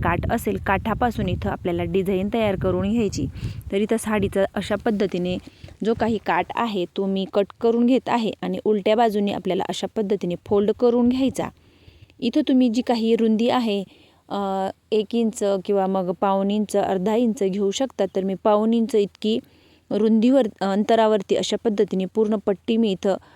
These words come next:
शिलाई करून घेत आहे आणि त्याच्यानंतर मग ती आपल्याला दोरी पलटवतो अशा पद्धतीने पलटी करून घ्यायची.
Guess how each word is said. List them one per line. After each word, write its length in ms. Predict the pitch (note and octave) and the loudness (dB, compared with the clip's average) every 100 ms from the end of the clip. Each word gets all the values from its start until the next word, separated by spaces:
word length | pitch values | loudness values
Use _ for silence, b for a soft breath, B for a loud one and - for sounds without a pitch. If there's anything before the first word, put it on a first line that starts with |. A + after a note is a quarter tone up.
| b | b
शिलाई 320 | - G#3+ G#3+ A3 | -8 0 2 2
करून 260 | B3+ A#3+ A#3+ | 2 4 4
घेत 160 | B3+ A3 | 4 2
आहे 320 | A#3 A#3+ G3+ - - - | 0 0 -2 -4 -14 -8
आणि 160 | F3+ F#3 | -6 -2
त्याच्यानंतर 440 | F#3 G#3+ A3+ A3 | 0 0 -2 0
मग 100 | G#3 G3 | -2 -2
ती 100 | G#3+ - | -4 -4
आपल्याला 460 | G#3 G#3+ F#3+ F#3 F3+ - b b - | -2 0 0 0 -4 -8 b b 0
दोरी 260 | G#3+ G#3 | 4 4
पलटवतो 520 | A#3 C4 A#3+ A#3+ - G#3+ | 4 2 2 0 2 0
अशा 260 | G3+ - - | 0 -4 -2
पद्धतीने 420 | A3+ G3+ F#3 F3+ | 0 0 0 -4
पलटी 380 | F3+ G3+ G3 A3+ | -2 0 0 -2
करून 340 | - B3 A#3+ | 2 4 4
घ्यायची. 440 | B3 C#4 B3 - | 4 2 0 -2